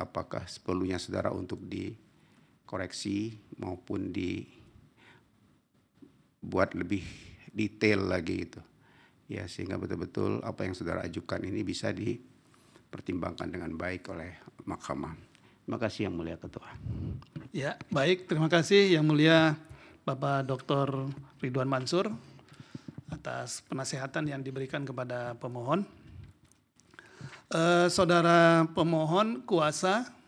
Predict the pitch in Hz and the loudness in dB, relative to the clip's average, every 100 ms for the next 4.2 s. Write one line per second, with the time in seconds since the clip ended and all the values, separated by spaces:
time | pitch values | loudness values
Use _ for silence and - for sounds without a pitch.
0 | - - 180 175 180 175 156 151 - _ | -16 -10 -8 -4 -2 0 0 0 -4 _
1 | - _ _ _ _ _ _ _ _ - | -20 _ _ _ _ _ _ _ _ -10
2 | - 151 147 170 156 170 165 131 131 131 | -2 -2 2 4 4 2 0 -2 -2 -2
3 | 131 - _ _ - - - 170 175 170 | -4 -6 _ _ -20 -8 -2 6 8 8
4 | 160 208 | 6 2